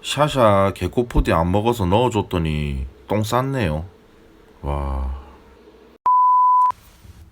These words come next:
야, 우리 백만 원 허물 벗으면서 안에다가 똥을 싸놨네요.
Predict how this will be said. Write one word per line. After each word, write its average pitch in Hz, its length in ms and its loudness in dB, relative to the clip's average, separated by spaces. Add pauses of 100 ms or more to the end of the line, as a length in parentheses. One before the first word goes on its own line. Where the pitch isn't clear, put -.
(300)
야, 104 300 4
우리 104 260 0
백만 156 380 2
원 139 80 4
허물 151 300 0
벗으면서 156 440 2
안에다가 127 580 2
똥을 139 220 0
싸놨네요. 101 680 0